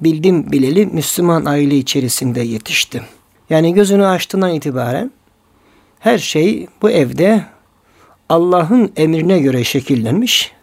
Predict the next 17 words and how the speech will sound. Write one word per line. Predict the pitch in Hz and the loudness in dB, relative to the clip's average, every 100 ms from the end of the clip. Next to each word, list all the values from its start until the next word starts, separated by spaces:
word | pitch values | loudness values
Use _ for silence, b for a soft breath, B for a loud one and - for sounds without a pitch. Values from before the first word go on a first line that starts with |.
| - | 0
Resulullah | 165 - 170 147 | 0 2 2 2
Aleyhisselam'ın | 139 139 135 127 - 151 165 185 185 | 2 2 0 -2 -2 0 2 0 0
örnekliği | 156 151 151 127 156 180 196 | 0 2 0 -2 0 0 0
eve | 160 147 175 - | 0 0 0 -2
olduğu | 165 185 190 202 | 2 2 4 0
gibi | 208 196 | 0 -2
yansımıştı. | 165 139 127 - 117 110 - - _ - - _ _ _ _ _ _ _ | 0 0 -2 -4 -6 -6 -8 -12 _ -20 -20 _ _ _ _ _ _ _
Hazreti | - 185 196 240 247 | -6 0 2 0 2
Ebu | 247 240 | 2 4
Bekir | 226 220 226 | 2 2 2
radıyallahu | 214 202 196 208 196 196 190 | 2 2 4 2 4 2 2
anh'ın | 190 185 - | 2 0 -2
ailesi | 170 180 185 190 202 175 | -2 2 2 0 -2 -2
dikkatli | 185 185 214 214 220 | -4 0 -2 0 0
bir | 202 | 0
şekilde | - 175 170 156 165 | 0 0 0 0 -2
incelendiğinde | - 170 160 165 156 147 135 131 120 117 110 | 0 -2 2 4 4 2 2 0 0 -2 -4